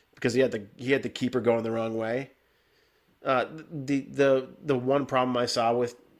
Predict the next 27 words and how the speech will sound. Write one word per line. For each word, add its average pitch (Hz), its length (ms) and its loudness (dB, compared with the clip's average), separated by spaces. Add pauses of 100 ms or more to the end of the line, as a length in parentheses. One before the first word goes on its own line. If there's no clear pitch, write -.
(100)
today, 123 500 2
and 117 120 -4
I 117 80 -4
saw 127 300 0
a 107 40 0
little 143 320 -2
bit 147 440 0 (520)
in 160 100 -6
the 135 80 -2
Liverpool 131 420 0
match, 120 480 -4 (800)
was 131 180 -4
that 113 200 -2
Sonny's 156 560 -2
first - 420 -6
touches 120 420 -8
are, 92 240 -8 (380)
have 104 180 -16 (160)
been 110 200 0
very, 135 640 -2
very 107 260 -2
heavy 98 300 -6
lately. 78 400 -12 (800)
Very 147 480 0
heavy 127 260 0
first 113 320 -4
touches. 107 540 -6